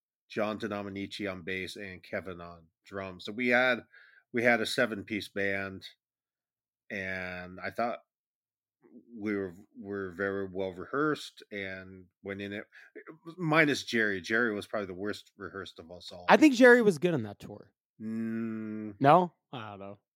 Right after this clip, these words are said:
Speaker 1: I don't know.
Speaker 2: I was just having a fun time hanging out with Jerry.
Speaker 1: Yeah, I just, I just, you know, I love
Speaker 2: <laughs>
Speaker 1: him so much as a brother and, uh, just an old bandmate. I wanted,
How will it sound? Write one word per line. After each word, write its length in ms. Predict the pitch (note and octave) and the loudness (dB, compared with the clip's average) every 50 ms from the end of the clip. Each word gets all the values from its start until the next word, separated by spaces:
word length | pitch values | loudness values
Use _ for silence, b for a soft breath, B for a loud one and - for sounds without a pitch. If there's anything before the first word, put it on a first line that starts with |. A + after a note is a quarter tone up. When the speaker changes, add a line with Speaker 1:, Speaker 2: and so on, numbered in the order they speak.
| - G#2+ | -8 -2
Speaker 1:
I 180 | A2 A2 A2+ A2+ | 0 2 4 4
don't 180 | G#2+ G#2 G2+ G2 | 2 0 2 8
know. 60 | - | 8
Speaker 2:
I 80 | B3 | 10
was 160 | E4+ F4+ C4 A#3 | 10 10 8 8
just 140 | A#3+ F3 | 8 10
having 240 | A#3 A#3 A3 G#3 G3 | 10 10 10 8 6
a 20 | F3+ | 6
fun 200 | A3 G#3 G#3 F#3 | 6 6 8 8
time 200 | - A3 G#3+ G3 | 8 8 10 10
hanging 220 | G3+ G#3+ A3 G#3 | 10 10 10 8
out 120 | G#3 G#3+ | 8 8
with 100 | G#3+ F#3 | 6 4
Jerry. 340 | D3 C#3 G3+ G3+ G#3 G3 F3+ F3 | 2 0 -2 -2 -2 -4 0 4
Speaker 1:
Yeah, 200 | D3 D3+ C#3+ B2+ | 6 8 8 10
I 160 | A#2+ C3 D4+ | 10 10 10
just, 280 | - D#3+ D#3+ - - - - | 10 8 6 4 4 4 4
I 160 | - D3 D#3 D#3 | 6 6 6 8
just, 340 | C#3+ D3+ D3 - - - A#2 | 6 4 0 -2 -4 -6 -4
you 100 | A2 A#2+ | -2 2
know, 80 | A#2 | 4
I 100 | A2+ A2 | 4 4
love 220 | A#2 A#2+ C3 C3+ B2+ | 6 6 6 4 4
Speaker 2:
<laughs> 20 | |
Speaker 1:
him 100 | B2+ A#2 | 2 -2
so 220 | A2 - - C#3+ C3 | -2 -2 0 0 2
much 460 | B2+ A#2+ A2+ A2 G2+ - - - - - | 2 2 2 0 0 -4 -6 -8 -8 -6
as 220 | A2 G#2 G2+ - | -6 -4 -4 -6
a 60 | G2+ | -8
brother 680 | E2 E2 A2 G#2+ A2 A2+ F#2 G2 F#2 F2+ F2+ - - - - | -8 -4 -2 0 0 0 -2 -4 -8 -8 -10 -14 -16 -16 -12
and, 440 | G#2 G2 F#2+ F#2 F2+ F2 F#2 F#2+ | -10 -8 -8 -10 -10 -12 -16 -18
uh, 480 | F#2 A#1+ F#2+ F#2 F#2 F#2 F2+ F2 D#2+ - B1+ - - - D#2 - - _ _ _ _ _ - | -18 -16 -16 -16 -16 -18 -18 -20 -20 -18 -18 -18 -20 -20 -20 -20 -20 _ _ _ _ _ -14
just 220 | - - - - | -14 -12 -10 -10
an 100 | G#2+ G2+ | -10 -8
old 340 | G#2 A2 G#2+ G#2+ F2 D#2+ _ | -4 -4 -4 -4 -6 -8 _
bandmate. 460 | - G2+ G#2+ G#2+ G2+ F#2 F2 F2+ F2+ | -6 -4 -4 -4 -4 -8 -10 -10 -10
I 60 | F#2 | -10
wanted, 360 | F#2+ F2+ F#2 G2 F#2+ F#2+ F2+ | -10 -10 -10 -10 -8 -10 -12